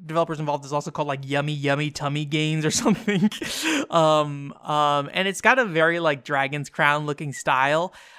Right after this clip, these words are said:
Uh, apparently this is, like, maybe the second or third game in this series, and I don't know how to explain it other than, like, a side-scrolling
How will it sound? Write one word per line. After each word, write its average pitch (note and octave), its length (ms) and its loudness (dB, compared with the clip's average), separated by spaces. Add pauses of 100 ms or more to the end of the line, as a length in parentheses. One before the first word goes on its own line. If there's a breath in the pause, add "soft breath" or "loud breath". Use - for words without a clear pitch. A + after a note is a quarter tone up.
Uh, E3 240 6
apparently E4+ 300 2
this C#4+ 100 -6
is, B3+ 80 -4
like, G#3+ 200 -2
maybe G3+ 180 -6
the G3 100 -4
second - 360 -2
or F#3+ 100 0
third F3 360 -2
game C#3+ 240 -4
in D#3+ 120 -6
this E3 200 -8
series, E3+ 500 -4
and D#3+ 400 -8
I G3+ 100 -2
don't C4+ 120 0
know B3 100 -2
how G3+ 120 2
to F#3 80 2
explain E3 500 -4
it D#3 140 -6
other D3+ 240 -2
than, C#3+ 260 -2
like, C#3 320 -4
a C#3 220 -4
side-scrolling A3 1120 -2